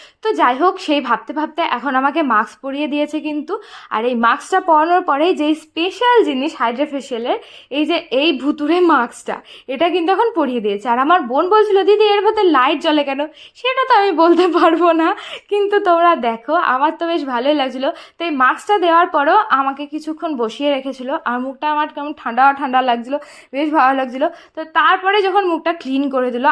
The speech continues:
আমি রেজাল্টটা দেখলাম, আমার মুখটা কিন্তু আগের থেকে অনেকটাই গ্লো করছিল। তো তারপরে যেহেতু হেয়ার স্পা করেছিলাম, তাই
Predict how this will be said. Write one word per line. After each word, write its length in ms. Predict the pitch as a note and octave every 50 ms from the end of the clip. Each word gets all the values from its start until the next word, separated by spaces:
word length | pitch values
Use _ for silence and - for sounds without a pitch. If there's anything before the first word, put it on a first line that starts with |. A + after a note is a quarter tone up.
| - -
আমি 320 | G#3+ A3 A#3 A#3+ B3 A#3+ A3
রেজাল্টটা 520 | A3 A3+ A3 A3 A#3+ A#3 A#3 A#3 A#3+ A#3
দেখলাম, 420 | G3+ G3 F#3 - A3 A3 A3 A#3 -
আমার 220 | - A3 A3+ A#3 A#3+
মুখটা 280 | A#3+ B3 A#3 - C#4+
কিন্তু 260 | C#4 D4 D4 D4 F4+
আগের 380 | E4+ - G#3+ G#3+ A3+ B3 C#4+ C#4+ C#4+
থেকে 180 | - D#4+ D#4+ E4 -
অনেকটাই 540 | - A3+ A#3+ B3 C4+ C#4+ C#4 - D#4 D#4 E4
গ্লো 260 | C4 B3 B3+ A#3+ A3+
করছিল। 420 | A3+ A3+ A3 A3 A3 - G#3 G#3 G#3+ - - - - - _ _
তো 60 | F4+
তারপরে 300 | E4 F#4 F4+ F4+ F#4 F#4+
যেহেতু 240 | E4 F#4+ F#4 - G4+
হেয়ার 280 | E4 D4+ D#4 C4+ C#4 D4
স্পা 240 | - - E4 F4
করেছিলাম, 640 | F4 F4+ F#4 F#4 G4 F#4+ G4 F4+ D4+ C#4+ D#4+ G4 F#4+
তাই 380 | - - A#3 A3+ A#3 B3 C4